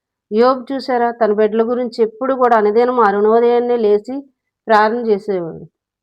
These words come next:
మనము మన బిడ్డల గురించి, మన కుటుంబాల గురించి, మన బంధువుల గురించి మనం ప్రార్థన చేస్తున్నాం. ఒకసారి మనల్ని మనం పరీక్షించుకుందాం.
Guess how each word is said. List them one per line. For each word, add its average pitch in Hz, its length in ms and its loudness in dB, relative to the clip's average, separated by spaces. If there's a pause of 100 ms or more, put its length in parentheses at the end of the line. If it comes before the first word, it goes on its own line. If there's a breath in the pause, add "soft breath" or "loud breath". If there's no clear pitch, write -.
మనము 294 380 2
మన 240 220 2
బిడ్డల 233 320 0
గురించి, 247 380 -8
మన 233 180 -2 (960)
కుటుంబాల 247 440 2
గురించి, 240 260 -6
మన 233 220 -2
బంధువుల 220 460 0
గురించి 240 340 -6
మనం 226 200 -2
ప్రార్థన 208 360 0
చేస్తున్నాం. 220 540 -4
ఒకసారి 214 380 0
మనల్ని 214 260 0
మనం 202 260 -2
పరీక్షించుకుందాం. 190 1000 -8